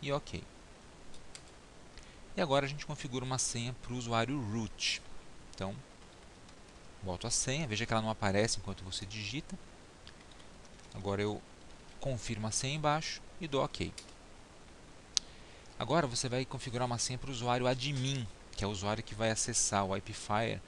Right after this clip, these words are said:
via servidor web, né, remotamente. Então, bota a senha do cara também.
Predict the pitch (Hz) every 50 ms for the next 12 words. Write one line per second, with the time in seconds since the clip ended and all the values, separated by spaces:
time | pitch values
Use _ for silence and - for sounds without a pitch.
0 | - - - - - - - - 90 87 98 104 110 104 101 - - 113 101 107
1 | 104 113 117 127 120 104 95 87 85 82 80 - - - 92 92 90 92 92 95
2 | 95 - - 101 98 90 85 80 - - - - - - - - - - - -
3 | - 95 101 - - - - - - - - - - - 98 90 92 - - 85
4 | - - 92 90 90 98 92 - 92 87 87 87 - 123 123 123 135 143 160 190